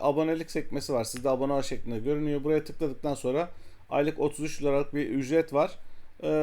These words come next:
onu ödemeniz halinde arkadaşlar video içerisindeki tüm grafiklere sahip oluyorsunuz. Bu bayrak hedefleri, işte çanak hedefleri, diğer direnç destek seviyeleri hepsi orada toplu medya kısmında görsel olarak görünüyor. Sizler için de büyük kolaylık. Aynı zamanda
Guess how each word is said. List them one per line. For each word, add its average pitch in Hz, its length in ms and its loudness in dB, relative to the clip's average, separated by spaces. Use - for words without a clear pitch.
onu 180 300 6
ödemeniz 175 360 2
halinde 156 280 6
arkadaşlar 151 520 2
video 165 180 0
içerisindeki 147 460 -4
tüm 165 180 0
grafiklere 147 460 0
sahip 165 360 4
oluyorsunuz. 147 600 0
Bu 165 460 4
bayrak 160 320 8
hedefleri, 143 440 2
işte 131 240 -2
çanak 143 280 2
hedefleri, 131 540 0
diğer 127 280 6
direnç 135 340 0
destek 135 340 -2
seviyeleri 127 380 2
hepsi 160 360 0
orada 160 340 6
toplu 165 320 4
medya 156 320 6
kısmında 156 340 2
görsel 151 380 6
olarak 143 300 4
görünüyor. 156 400 6
Sizler 147 300 2
için 143 220 0
de 131 80 2
büyük 160 200 0
kolaylık. 170 440 4
Aynı 151 180 4
zamanda 143 500 2